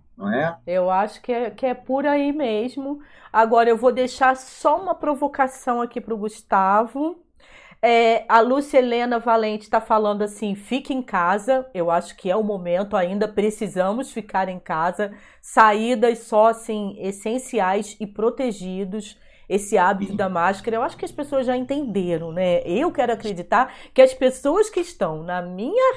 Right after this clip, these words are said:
Speaker 2: rede, nas nossas redes, já entenderam que é pra ficar em casa e que a gente precisa se proteger com máscara,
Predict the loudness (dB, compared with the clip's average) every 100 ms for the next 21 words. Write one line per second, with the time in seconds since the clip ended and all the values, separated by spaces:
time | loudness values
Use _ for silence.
0 | 0 2 4 2 0 -6 -6 -10 -20 -4
1 | 4 4 4 6 6 6 4 4 4 4
2 | 4 2 2 2 2 6 6 4 0 -4
3 | 4 4 4 0 -2 4 6 8 6 2
4 | 0 -2 -4 -2 -2 -6 -4 -4 -2 -4
5 | -6 -6 -4 -4 -2 -4 -4 -2 2 4
6 | 4 2 0 0 0